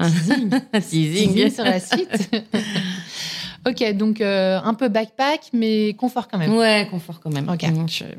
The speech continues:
Speaker 2: gène de princesse très présent.
Speaker 1: Ok, troisième question, Céline. Quand tes filles veulent faire du shopping, tu les envoie chez Zara avec un budget bien défini et des consignes claires sur le type de vêtements à trouver. B. Les emmène avec toi en escapade dans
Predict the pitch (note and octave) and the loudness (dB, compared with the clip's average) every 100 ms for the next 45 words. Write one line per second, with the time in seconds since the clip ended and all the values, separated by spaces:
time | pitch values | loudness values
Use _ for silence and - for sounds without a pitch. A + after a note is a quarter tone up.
0 | - _ _ _ - D#3+ D#3+ D3+ - D3 | -18 _ _ _ -4 -2 0 -2 -4 -6
1 | D3 - E3+ - B2+ - _ _ D3+ E3 | -6 -6 -8 -6 -10 -12 _ _ -6 -6
2 | E3 E3 D#3 C#3+ C#3+ - F#3+ E3+ E3 D#3 | -4 -4 -2 -4 -10 -6 -2 0 -2 -4
3 | - - D3+ - C3 - - - _ F3+ | -10 -8 -6 -4 -6 -6 -12 -18 _ -4
4 | D#3+ F3 - - C4+ F3+ D3+ - - E3 | -2 -4 -4 -4 0 0 -2 -6 -4 -2
5 | E3 - A3 F3+ D#3+ - G3+ C#4 D4+ D4 | -2 -2 0 0 -2 -4 -4 -2 -2 -2
6 | C#4 _ _ _ - G#3+ F3 - - _ | -4 _ _ _ -6 -6 -6 -10 -18 _
7 | _ _ _ - G3+ - _ _ - - | _ _ _ -4 -4 -4 _ _ -20 -4
8 | G#3+ G3+ G#3+ G#3+ G#3 G3+ F#3+ F3+ E3+ D#3 | 0 2 2 0 0 -2 -2 0 0 0
9 | D#3+ D#3+ E3 D#3+ D#3+ D3+ G#3 G3+ F#3+ F#3 | -2 0 0 0 -2 0 0 0 0 0
10 | F#3 A#3 F3+ E3 E3+ F3 F#3 D#3 C3 - | 2 0 -2 -2 -2 -4 -2 -2 -4 -4
11 | F#3+ D3+ - D#3+ - - E3 D#3 D3+ - | -2 -2 -4 -4 -2 -2 -2 -2 -2 -2
12 | D#3 C#3+ - F3+ A#3 - _ _ _ _ | -4 -4 -4 -2 -2 -4 _ _ _ _
13 | F#3+ F#3 A3 - _ - - G#3+ G#3+ A3 | 0 2 0 -4 _ -20 -4 0 2 2
14 | A3 G#3 G3 F#3+ F#3+ - - A#3+ A#3 - | 2 0 -2 -2 -2 -2 0 0 0 -2
15 | F#3+ F#3+ F3+ E3 - E3+ F#3+ | -4 0 0 0 -2 -2 0